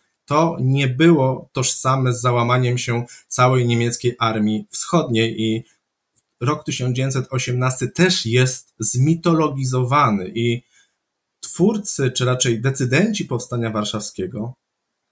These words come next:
żyli mitem tysiąc dziewięćset osiemnastego roku. E, no ale jak powiedział głównodowodzący Wehrmachtu Adolf Hitler w trzydziestym dziewiątym roku, e,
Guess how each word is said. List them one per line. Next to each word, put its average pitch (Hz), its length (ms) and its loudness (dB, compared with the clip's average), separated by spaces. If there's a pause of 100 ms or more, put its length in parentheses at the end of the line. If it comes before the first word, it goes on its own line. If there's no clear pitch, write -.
żyli 175 360 4
mitem 190 680 2
tysiąc 117 340 -6
dziewięćset 117 540 -2
osiemnastego 110 720 -6
roku. 92 340 -16 (560)
E, 110 280 -2
no 175 140 2
ale 170 200 6
jak 156 180 2
powiedział 143 540 0
głównodowodzący 127 1040 0
Wehrmachtu 120 600 -2
Adolf 117 300 -2
Hitler 127 640 -2
w - 20 -12
trzydziestym 123 560 -4
dziewiątym 117 440 -4
roku, 131 480 -2 (420)
e, 113 160 -2